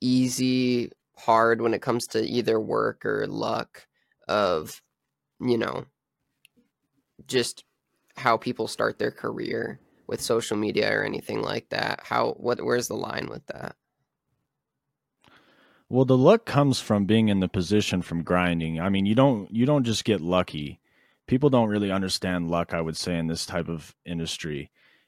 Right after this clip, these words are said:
Speaker 2: It's, you get lucky because you've been grinding or doing things for years and years and years, and then somebody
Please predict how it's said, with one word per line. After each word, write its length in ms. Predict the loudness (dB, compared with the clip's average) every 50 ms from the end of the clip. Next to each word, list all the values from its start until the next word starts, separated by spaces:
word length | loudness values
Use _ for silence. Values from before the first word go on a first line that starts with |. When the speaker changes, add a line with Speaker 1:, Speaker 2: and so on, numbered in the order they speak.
| _
Speaker 2:
It's, 360 | _ -4 -4 -4 -4 -6 -8 -10 _
you 140 | _ 0 4
get 180 | 4 4 2 4
lucky 360 | 2 4 4 2 2 2 0
because 540 | 0 0 0 2 2 2 2 2 0 0 -2
you've 120 | -2 0
been 160 | 0 0 -2
grinding 440 | 0 2 2 2 2 2 0 0 0
or 80 | 0 0
doing 280 | 0 0 0 0 0
things 260 | -2 -4 -4 -6 -6 -4
for 120 | -4 -2
years 360 | 0 2 2 2 2 0 -2
and 100 | -2 -2
years 260 | 0 0 0 0 -2
and 100 | -2 -2
years, 320 | 0 0 0 0 -2 -4 -6
and 200 | -6 -4 -2 0
then 260 | 0 0 0 -2 -4 -8 _ _ _
somebody 420 | _ 0 4 4 4 4 4 2